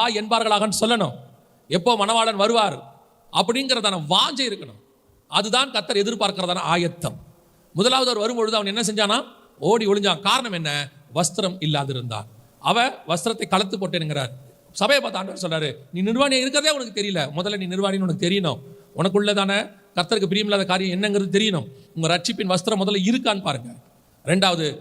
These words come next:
அந்த வஸ்திரத்தை போடுங்க. அவ கழட்டி போட்டாலாமா, அதை போடுங்க. இப்போ போட்டுக்கிட்டு வாங்க, மணவாளனுக்கு முன்பாக நிற்பது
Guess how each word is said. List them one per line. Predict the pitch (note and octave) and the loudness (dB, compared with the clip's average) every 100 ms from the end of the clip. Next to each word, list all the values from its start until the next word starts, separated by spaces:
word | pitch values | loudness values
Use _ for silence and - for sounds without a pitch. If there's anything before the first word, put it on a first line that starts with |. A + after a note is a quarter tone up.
| - | -12
அந்த | C#3 D#3+ | -10 -2
வஸ்திரத்தை | D#3+ F3+ A3+ - - | 0 0 -2 -4 -4
போடுங்க. | A3+ C4+ C4 E3 G2 - - - _ | 0 2 2 0 -8 -14 -20 -20 _
அவ | D3+ E3+ | 0 2
கழட்டி | E3+ B3+ C4 | 4 0 0
போட்டாலாமா, | G3+ F3+ F3 D#3 D#3 | -4 -2 -2 -2 -2
அதை | F#3 | -2
போடுங்க. | F#3 A#3 B3 E3+ C3 - | 0 0 2 0 -2 -6
இப்போ | E3 - | -10 -2
போட்டுக்கிட்டு | G#3 A#3 G3+ | 0 0 0
வாங்க, | D#3+ E3+ E3 C#3 D3 - - D3 | 0 0 0 -2 -2 -4 -12 -2
மணவாளனுக்கு | F3 F3+ E3 D#3+ | 2 2 0 -4
முன்பாக | D3 D3+ D#4+ | -6 -4 -4
நிற்பது | D3 C3+ D3 | -2 -2 -2